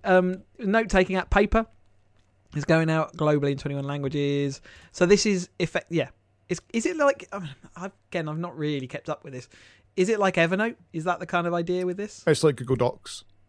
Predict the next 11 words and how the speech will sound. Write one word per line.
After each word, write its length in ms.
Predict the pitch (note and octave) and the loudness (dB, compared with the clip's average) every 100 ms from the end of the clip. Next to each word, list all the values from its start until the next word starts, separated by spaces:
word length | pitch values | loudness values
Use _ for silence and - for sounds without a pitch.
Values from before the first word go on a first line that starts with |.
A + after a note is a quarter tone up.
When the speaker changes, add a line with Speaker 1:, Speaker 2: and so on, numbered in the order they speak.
| _ _ _ _ - | _ _ _ _ -8
Speaker 1:
Right, 240 | C#3 B2+ | -6 -6
okay. 220 | B2 - - _ - | -10 -16 -20 _ -8
So 120 | C#3 | -4
it's 80 | C3 | 2
Speaker 2:
So 120 | C3 | 2
Speaker 1:
like 140 | B2 | 2
an 60 | B2 | 0
in-, 80 | D3 | -4
Speaker 2:
it's 360 | - - - | -8 -8 -6
Speaker 1:
collaborative 600 | - D#3 C#3+ D3 D3+ C3 | 2 2 4 0 -2 -6
type, 260 | - C3+ B2 | -4 -4 -6